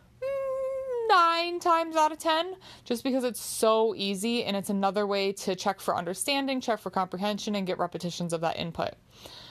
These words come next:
Then for our write and discuss, I'm gonna sit down at my little tray with my lined paper and my document camera,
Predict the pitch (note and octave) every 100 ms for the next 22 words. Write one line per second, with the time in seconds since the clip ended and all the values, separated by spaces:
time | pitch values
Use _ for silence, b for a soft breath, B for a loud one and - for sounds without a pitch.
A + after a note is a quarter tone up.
0 | B A3 B3 B3+ A#3 G3 G#3 A3+ B3 -
1 | C4 C4 - F3+ E3+ - F#3 G#3 G3 G#3
2 | G3 F#3+ F#3 F3+ F3 C4+ C#4 C#4+ A#3 F#3+
3 | F3 F3+ F#3 F#3 G#3+ G#3 G#3 F3+ F3+ A#3
4 | B3 B3 A#3+ C4 C4 C4 C4